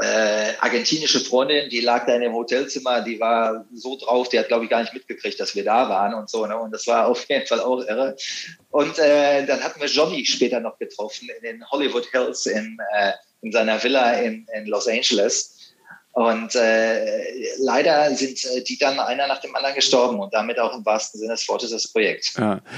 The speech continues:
Speaker 2: aber diese Idee, dass der Teufel die holt, ähm, wahrscheinlich dann mit siebenundzwanzig, ja?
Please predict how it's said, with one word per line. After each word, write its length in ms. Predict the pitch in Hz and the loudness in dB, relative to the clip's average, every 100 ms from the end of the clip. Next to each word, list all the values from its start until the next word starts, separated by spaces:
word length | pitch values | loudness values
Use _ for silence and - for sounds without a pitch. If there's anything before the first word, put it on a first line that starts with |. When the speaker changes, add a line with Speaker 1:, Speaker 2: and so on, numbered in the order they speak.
| 131 - | -8 0
Speaker 2:
aber 160 | 127 | 2
diese 240 | 135 151 139 | 6 6 6
Idee, 440 | 131 113 123 175 | 4 4 6 6
dass 200 | 160 151 | 6 4
der 120 | 147 | 4
Teufel 340 | 127 135 156 185 | 4 4 4 4
die 120 | 175 | 4
holt, 260 | 156 185 - | 6 4 4
ähm, 320 | 143 113 101 | 4 4 2
wahrscheinlich 320 | 113 127 139 | 2 4 4
dann 140 | 135 | 6
mit 160 | 139 107 | 4 4
siebenundzwanzig, 800 | 135 147 120 135 165 170 113 98 | 4 6 6 4 4 6 4 4
ja? 260 | 95 131 | 4 2